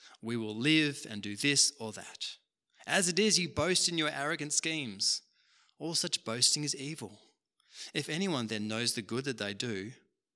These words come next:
that they ought to do, and doesn't do it, <laughs> it is sin for them." James pinpoints our wicked self-reliance,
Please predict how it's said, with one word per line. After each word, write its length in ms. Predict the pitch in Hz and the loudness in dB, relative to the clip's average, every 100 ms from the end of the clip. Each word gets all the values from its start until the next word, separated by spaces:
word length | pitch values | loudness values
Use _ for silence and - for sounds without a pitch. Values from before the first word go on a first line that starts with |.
| _ _ _ _ | _ _ _ _
that 100 | - | -6
they 100 | 104 | -4
ought 200 | 113 147 | 0 0
to 100 | - | -2
do, 260 | 101 92 110 | -2 -4 -4
and 120 | 117 107 | -2 0
doesn't 320 | 135 113 101 | 2 2 2
do 200 | 165 104 | 2 2
it, 220 | 123 - 107 - - | 0 -2 -4 -16 -20
<laughs> 320 | - - _ - | -20 -20 _ -6
it 200 | 110 - | -6 -4
is 300 | 110 107 - | -2 0 2
sin 460 | - 107 104 104 - | 2 0 -4 -6 -12
for 200 | - - 92 | -16 -12 -10
them." 320 | 92 90 98 - _ _ _ _ _ _ _ _ _ _ _ - - - - - - - | -12 -14 -18 -20 _ _ _ _ _ _ _ _ _ _ _ -20 -20 -20 -20 -20 -20 -6
James 580 | - 120 127 127 120 - - - _ _ - | 0 2 2 0 0 -2 -4 -20 _ _ -2
pinpoints 1120 | - 160 165 156 - 131 98 - - - - - _ - | -2 0 -4 -6 -6 -4 -4 -2 2 2 0 -8 _ -8
our 220 | 113 110 | -4 -4
wicked 560 | 117 143 - 147 - - | -2 -2 -2 -4 -2 4
self-reliance, 1800 | - - 135 131 - 117 117 107 101 90 85 71 - - - - - | 6 4 2 -6 -10 -8 -6 -6 -8 -12 -18 -12 -6 -4 -4 -6 -12